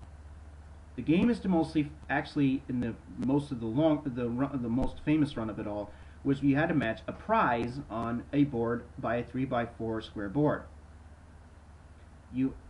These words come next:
what you do is, um, each contestant has to bid on how many questions they can answer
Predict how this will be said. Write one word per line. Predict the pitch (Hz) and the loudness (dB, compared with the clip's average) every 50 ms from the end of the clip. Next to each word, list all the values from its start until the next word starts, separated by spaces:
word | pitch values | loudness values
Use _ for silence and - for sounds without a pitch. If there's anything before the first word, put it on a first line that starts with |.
| - | -8
what | - 131 147 - 226 | -2 -2 0 2 2
you | 226 208 | 2 2
do | 180 170 170 165 | 4 4 6 6
is, | 160 151 139 139 - - - - | 6 6 4 2 0 -8 -12 -6
um, | - 135 127 123 120 120 | -4 -2 0 0 -2 0
each | - 160 196 226 - - - | 0 0 0 0 -2 -6 -6
contestant | 220 196 185 - 143 123 120 - - 127 117 | -6 -4 -2 -2 -2 -2 -2 -2 -4 -4 -2
has | 131 131 135 143 139 | -2 -2 -2 -2 -2
to | - | -4
bid | 123 113 - 160 175 175 156 | -6 -2 0 0 2 2 2
on | 139 131 123 | 0 0 -2
how | 117 117 139 156 185 | -2 0 2 2 2
many | 208 226 214 | 2 2 0
questions | 208 - - 175 175 160 - - 151 147 139 127 - | -2 -4 -2 -2 -2 -2 -2 -2 0 0 0 0 -2
they | 131 131 | -6 -6
can | 131 131 123 127 | -6 -6 -6 -2
answer | 160 185 196 170 - - 127 120 117 117 117 | -2 -2 -2 -2 -2 -4 -2 -2 -2 -2 -4